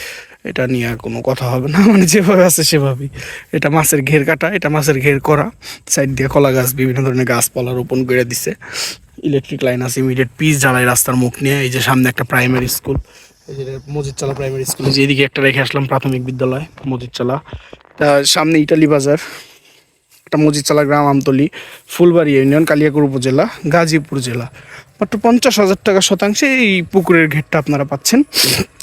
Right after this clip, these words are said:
ইমিডিয়েট পিচ ঢালাই রাস্তার সঙ্গে, ভেতরের জমি না। যারা মাছ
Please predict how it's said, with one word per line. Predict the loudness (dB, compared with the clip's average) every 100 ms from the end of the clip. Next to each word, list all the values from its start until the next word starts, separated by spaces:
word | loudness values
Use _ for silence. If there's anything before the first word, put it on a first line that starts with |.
| 4
ইমিডিয়েট | 4 4 2
পিচ | 2 4
ঢালাই | 4 6 4
রাস্তার | 0 -2
সঙ্গে, | 0 0 0
ভেতরের | 2 4 4 2
জমি | 2 0
না। | -4 -10 -16 -20 -20 -20 -20 _ -20 -20 _ _ _ _ _ _ _ _ _ _ _ _ _ _ _ _ -8 -4 0
যারা | 2 2 0 0 -8 -20 -20 _ 0
মাছ | 2